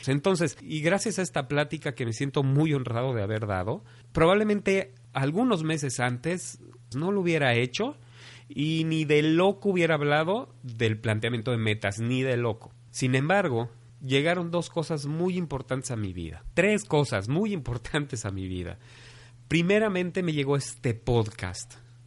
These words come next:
este podcast que me da el privilegio inmenso de poder hablarte, de intentar inspirarte,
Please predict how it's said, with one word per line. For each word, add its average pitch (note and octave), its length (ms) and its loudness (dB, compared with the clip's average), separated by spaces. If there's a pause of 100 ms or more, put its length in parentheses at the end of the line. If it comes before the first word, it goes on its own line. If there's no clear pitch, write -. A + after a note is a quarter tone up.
(120)
este E3+ 300 -2
podcast C#3 500 -2
que A2+ 140 -2
me A2 180 0
da B2+ 320 2
el D3 220 0 (340)
privilegio D3 760 2
inmenso C#3+ 540 2
de A2+ 80 0
poder A2+ 300 0
hablarte, A2 680 0
de A2 180 -6
intentar B2 560 0
inspirarte, G#2+ 920 -2